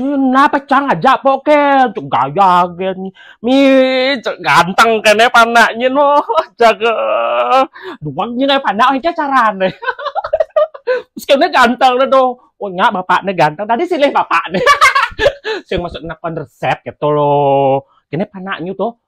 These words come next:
Oh, padahal, ini kate, kene, bapak, oh, tua, ya, bapak, tegoh, panak, pasti kerlandung, dah, dia, no. Apa, dane? Gaya apa, ya, kon? <laughs> Ngino gaya helikopter, gaya apa, gitu, set. Angon gaya kene tujuh enam. Eh, apa?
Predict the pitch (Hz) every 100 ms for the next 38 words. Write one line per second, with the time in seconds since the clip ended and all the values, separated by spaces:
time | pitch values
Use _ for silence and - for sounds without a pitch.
0 | _ - 143 196 254 254 160 220 262 285
1 | 277 - 302 277 262 269 202 185 196 196
2 | 220 247 165 160 - 147 160 147 180 -
3 | 131 131 151 - 190 170 110 113 147 127
4 | 113 123 143 _ _ - 165 160 165 185
5 | 170 180 180 _ _ _ _ _ - 120
6 | 139 135 131 165 160 127 175 784 855 831
7 | - - 784 784 740 480 466 196 180 185
8 | 156 156 151 165 143 - - 170 170 170
9 | - - 123 147 156 143 135 - 190 208
10 | 214 165 190 190 180 180 185 185 190 _
11 | _ 185 262 233 208 220 220 202 285 294
12 | _ 165 151 180 226 180 - 254 _ -